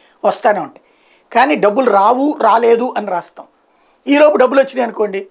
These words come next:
రాజ్యాంగ ఉల్లంఘన చేసి ఇస్తారు. ఏ రాజ్యాంగాన్ని? జగన్మోహన్ రెడ్డి గారి రాజ్యాంగమా, లేకపోతే, ఆ, రాధాకృష్ణ గారి రాజ్యాంగమా? జగన్మోహన్ రెడ్డి గారి రాజ్యాంగం అయితే ఉల్లంఘన కుదరదు కదా.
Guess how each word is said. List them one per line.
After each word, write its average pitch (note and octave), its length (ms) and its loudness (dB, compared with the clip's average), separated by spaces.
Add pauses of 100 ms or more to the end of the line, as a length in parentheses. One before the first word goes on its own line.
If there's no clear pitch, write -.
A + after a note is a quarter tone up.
(120)
రాజ్యాంగ A#3 540 0
ఉల్లంఘన G#3+ 560 -4
చేసి F#3+ 340 -10
ఇస్తారు. - 320 -16 (640)
ఏ A3 140 4
రాజ్యాంగాన్ని? B3 880 -4 (1120)
జగన్మోహన్ A#3+ 500 0
రెడ్డి A#3+ 200 -2
గారి A#3 200 0
రాజ్యాంగమా, G#3 760 -2
లేకపోతే, A#3 600 -4 (460)
ఆ, - 60 -2 (800)
రాధాకృష్ణ A#3 520 -2
గారి G#3+ 140 0
రాజ్యాంగమా? F#3 600 -4 (440)
జగన్మోహన్ B3 380 2
రెడ్డి B3 180 0
గారి A#3+ 120 0
రాజ్యాంగం A3+ 400 -2
అయితే A3 180 -6
ఉల్లంఘన G#3+ 360 -4
కుదరదు G3 380 -2
కదా. F3 260 -6